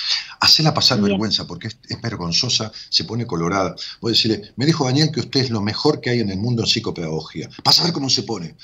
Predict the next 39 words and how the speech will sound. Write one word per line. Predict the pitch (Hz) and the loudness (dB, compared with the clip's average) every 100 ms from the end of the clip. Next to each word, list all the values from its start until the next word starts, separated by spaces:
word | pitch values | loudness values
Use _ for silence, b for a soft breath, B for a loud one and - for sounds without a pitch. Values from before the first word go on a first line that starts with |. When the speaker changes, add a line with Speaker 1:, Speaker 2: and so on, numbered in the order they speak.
| B | B
Speaker 1:
se | - 113 | -8 -8
entrecorta | 113 113 151 123 | -8 -4 -4 0
la | 117 | 0
voz, | 120 139 | 2 2
dice, | 240 | 4
Speaker 2:
Bien. | 226 - - 131 | 2 0 -8 0
Speaker 1:
"No, | 180 190 165 | 2 2 0
por | 165 | -2
favor, | - 131 147 165 | 0 2 4 4
Daniel, | 143 139 170 | 2 2 0
porque | 156 - | -2 -4
me | 120 117 | -4 -4
quiere, | - 143 180 151 - - | -2 0 2 2 -2 -8
de | 120 | -2
ninguna | 131 165 185 165 | 0 0 -2 0
manera". | 120 117 165 175 156 135 B B | 2 4 4 4 4 0 B B
Vos, | - - | -8 -4
vos | - 151 | 2 4
decirle | - 120 | 4 0
así, | - 85 - B | -4 -6 -14 B
"Me | 160 | -4
dijo | 175 | -2
que | 165 | -2
usted | 135 202 | 0 0
es | 202 | 2
lo | |
mejor | 151 131 165 165 | 0 0 0 0
que | |
hay | 147 | -2
en | |
el | 226 | 2
Speaker 2:
Bueno. | 190 | 2
Speaker 1:
mundo | 170 147 | 2 -2
en | |
psicopedagogía". | - - 95 90 B B B | -4 -6 -8 -10 B B B
Esta | - 226 - 160 | 2 2 2 -2
es | 123 | 0
docente | 123 - 165 151 | 0 0 0 -6
universitaria, | 131 110 95 - 80 82 69 73 | -10 -10 -12 -16 -16 -16 -16 -18